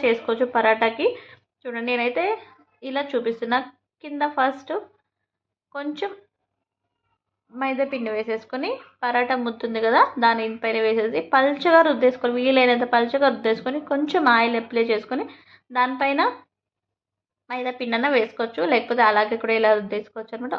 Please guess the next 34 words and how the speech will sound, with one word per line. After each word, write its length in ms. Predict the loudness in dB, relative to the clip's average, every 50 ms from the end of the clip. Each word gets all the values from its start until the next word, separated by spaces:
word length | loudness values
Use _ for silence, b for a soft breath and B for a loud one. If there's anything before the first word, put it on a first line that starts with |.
| -4 -4
ఒక్కదానికొకటి 720 | -2 -2 0 2 2 2 2 2 2 0 0 0 0 -2 -2 -2
అంటుకోకుండా 500 | -2 -4 -2 -2 -2 0 0 2 2 2 2
ఉంటుంది. 240 | 0 -2 -4 -6 -4 -4 -4
మీకు 120 | -6 -4 -2
చాక్ 260 | 2 2 2 2 2 0
అయినా 160 | 0 0 0 -2 -2
ఉంటే 160 | -2 -2 -2 -2 -2
తీసి 260 | -4 -6 -4 -6 -8 -10 B B B B B B B B _ -10
ఇలా 120 | -10 -10 -8 -8
పీసెస్గా 440 | -10 -10 -10 -10 -12 -8 -6 -6 -2 0 0
కట్ 160 | 0 0 -2 -4
చేసేసుకోవచ్చు. 520 | -4 -4 -4 -6 -6 -8 -8 -6 -6 -8 -8 -6 -4 -2
వీలైనంత 520 | 0 2 2 2 2 2 0 0 -2 -2 -2 -2 -4 -6 -6
చిన్న 140 | -4 -4 -2 -2 -2
చిన్న 120 | -2 -2 -2 -2 -4
పీసెస్గా 420 | -4 -2 -2 -4 -2 -4 -4 0 0 0
కట్ 160 | 0 0 -2 -4
చేసుకొని 380 | -4 -4 -4 -6 -4 -4 -6 B B B B B B B B _ -8
కొంచెం 240 | -8 -4 -2 -2 0 2
మైదా 240 | 2 2 2 2 2 0 0
చల్లుకోండి. 480 | 0 0 0 -2 -4 -4 -2 0 0 -2 -2 B B B _ _ -14 -8 -6
పరాటాకి 460 | -2 -2 -2 0 0 0 0 2 2 2
అంటుకోకుండా 540 | 2 0 -2 -2 -2 0 0 0 0 0 0 0
పొరలు 220 | 2 4 4 2 2 2
పొరలుగా 320 | 2 4 4 4 4 4 2
వస్తుంది 320 | 2 2 0 -2 0 2 2
అనమాట. 320 | 0 0 -2 -4 -2 -2 -2 -2 -2 -2
లేదా 240 | -2 0 0 0 -2 0 4
చాకు 240 | 4 4 4 4 2 -2
ఉంటే 160 | 0 0 2 4
కూడా 140 | 4 4 4 2 2 2
ఇలా 140 | 2 2 2 2
అన్నీ 220 | 0 0 -2 -2 -4 -4 b b b b b b b b b _ -14 -14
ఉండలాగా 460 | -10 -6 -4 0 2 2 2 2